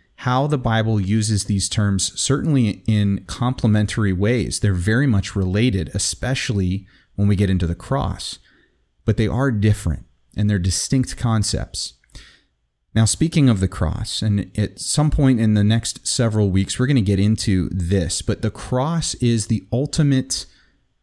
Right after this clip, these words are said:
collision point for a lot of these doctrines and attributes of God that we've talked about this week. In the cross of Jesus, we see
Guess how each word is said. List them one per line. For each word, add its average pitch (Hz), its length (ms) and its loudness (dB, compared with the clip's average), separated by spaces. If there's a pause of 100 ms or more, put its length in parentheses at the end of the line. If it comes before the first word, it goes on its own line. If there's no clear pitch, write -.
(140)
collision 107 600 4
point 92 360 0 (340)
for 110 180 -2
a 104 60 2
lot 104 260 2
of 131 60 2
these 104 480 0 (200)
doctrines 101 520 0
and 98 120 -2
attributes 90 560 -2
of 87 140 -6
God 101 320 0
that - 100 -4
we've 101 180 -2
talked - 280 -6
about 92 240 -2
this - 240 -2
week. 76 220 -6 (500)
In 180 460 4
the 120 140 0
cross - 680 -4
of 104 160 -2
Jesus, 95 640 -4 (480)
we 113 300 2
see 98 600 0